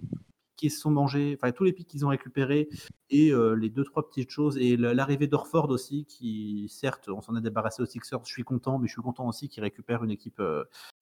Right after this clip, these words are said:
une équipe plutôt, plutôt pas dégueu. Donc, euh, non, non, je suis, je suis, j'a-, j'attends de voir ce que ça va donner à la fin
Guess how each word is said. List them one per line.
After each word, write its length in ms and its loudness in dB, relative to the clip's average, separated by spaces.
une 140 0
équipe 200 -8
plutôt, 280 -2
plutôt 240 -2
pas 140 -2
dégueu. 420 0
Donc, 180 -6
euh, 80 2
non, 120 -2
non, 260 -2
je 60 -8
suis, 380 -4
je 140 -12
suis, 360 -4
j'a-, 120 -2
j'attends 240 -2
de 80 0
voir 240 2
ce 60 -18
que 80 -4
ça 100 -6
va 120 2
donner 240 0
à 40 2
la 100 2
fin 280 -4